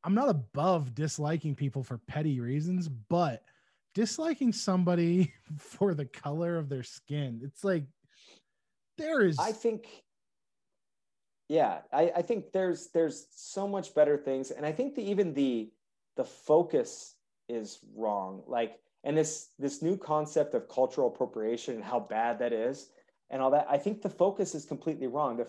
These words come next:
Speaker 2: the focus should be on positive and negative effects of your own individual culture and other cultures. If one culture does something good, why wouldn't we wanna emulate that in every single culture?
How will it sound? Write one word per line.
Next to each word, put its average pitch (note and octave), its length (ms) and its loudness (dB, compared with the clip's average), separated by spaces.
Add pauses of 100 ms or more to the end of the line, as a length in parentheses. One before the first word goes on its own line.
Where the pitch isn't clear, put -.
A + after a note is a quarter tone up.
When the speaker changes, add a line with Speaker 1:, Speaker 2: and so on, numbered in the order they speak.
(140)
Speaker 2:
the C3 100 -6
focus G#3+ 360 0
should - 240 -2
be C#3 300 0
on A#2 360 0 (800)
positive E3 560 2
and F3 140 0
negative A#2 580 0 (140)
effects A#2+ 380 0
of G#2+ 120 -2
your A2+ 240 -4
own B2 200 0
individual C3 480 -2
culture A2+ 400 -2
and G#2+ 100 -10
other G#2 180 -4
cultures. - 540 -12 (480)
If C3+ 140 2 (100)
one D#3 300 2
culture - 340 -2
does C#3+ 280 4
something D3+ 360 -4
good, A#2+ 260 2 (480)
why B2+ 320 4
wouldn't F3 300 2
we D3 120 2
wanna C#3 260 4
emulate G#2 720 -4
that G2 200 -2
in G#2+ 160 -10
every A2+ 280 -2
single G#2 280 -8
culture? - 560 -10